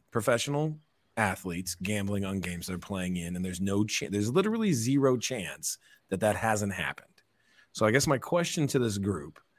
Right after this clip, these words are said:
how do you feel about that? And what scenario could or would make it okay?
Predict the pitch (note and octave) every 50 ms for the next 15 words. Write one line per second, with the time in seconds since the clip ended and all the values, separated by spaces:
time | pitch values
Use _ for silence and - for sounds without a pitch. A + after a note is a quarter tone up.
0 | _ _ _ _ _ _ - - D#3 E3+ F3+ E3 D#3 - F#3+ F#3+ E3+ C3 G#2 F2+
1 | E2+ E2 D2+ - - C2+ B1+ D2 G2+ - _ _ _ - A2+ A2 G#2+ G#2 A2 B2+
2 | D3+ E3 - - - - - C#3+ C#3+ C3+ C3 B2+ A#2+ A#2 A2+ G#2+ - - - D3
3 | D3+ D3 C#3+ C#3+ - A2+ A2+ A2 G#2+ A2+ A#2+ A#2+ A2 A2 G#2+ G#2+ G2+ - F#2+ F#2
4 | F2 - - C2+